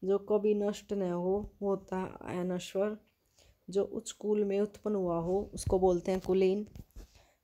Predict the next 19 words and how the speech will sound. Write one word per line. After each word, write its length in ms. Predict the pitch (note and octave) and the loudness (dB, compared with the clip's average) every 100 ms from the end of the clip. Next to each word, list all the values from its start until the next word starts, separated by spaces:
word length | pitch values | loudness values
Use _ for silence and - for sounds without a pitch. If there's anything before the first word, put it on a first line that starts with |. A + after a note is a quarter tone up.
| F#3 | -2
जो 140 | G3+ | 0
क्षमा 380 | G#3 F#3+ F3+ F3+ | 0 -2 -2 -2
के 220 | F3+ F#3+ | 0 2
योग्य 280 | G3 F#3+ G#3 | 4 4 4
हो 420 | G3+ F#3+ G#3+ G#3+ - | 4 4 0 -4 -16
क्षमा। 560 | - - D#3 G3 G#3 - _ _ _ _ _ _ _ _ _ _ _ _ | -14 -12 -6 -6 -6 -14 _ _ _ _ _ _ _ _ _ _ _ _
जो 140 | F3+ F#3+ | -6 -2
कम 280 | G3 G3+ G3+ | 2 4 6
बोलता 300 | G3+ G3+ G#3 | 6 6 6
हो 220 | G#3 G3+ | 6 4
मितभाषी, 640 | G3 F#3+ F3+ F3 - G#3+ | 0 0 0 0 -2 -4
जो 180 | G3 F#3+ | 0 2
अधिक 200 | F#3 F#3 | 0 0
बोलता 300 | F3+ F3+ F#3+ | 0 2 2
हो 100 | F3+ | 2
वाचाल। 440 | F3 F#3 G3 G#3 | 2 2 2 0
जो 300 | F#3+ G3 G#3 | 2 0 0
सब 340 | F#3 - A3+ F#3+ | -4 -4 -4 -2
जगह 460 | F#3+ F3 F3+ G#3+ | -2 -2 -2 -4